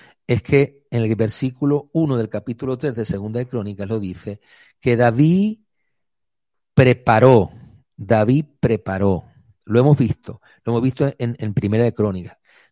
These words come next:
Todos los versos aparece la palabra preparar. La primera cosa que vimos es,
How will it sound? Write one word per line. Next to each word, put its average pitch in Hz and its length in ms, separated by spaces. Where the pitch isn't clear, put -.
Todos 226 280
los 180 140
versos 185 540
aparece 127 380
la 127 100
palabra 127 420
preparar. 92 540
La 143 280
primera 226 440
cosa 123 360
que 104 100
vimos 101 600
es, 143 340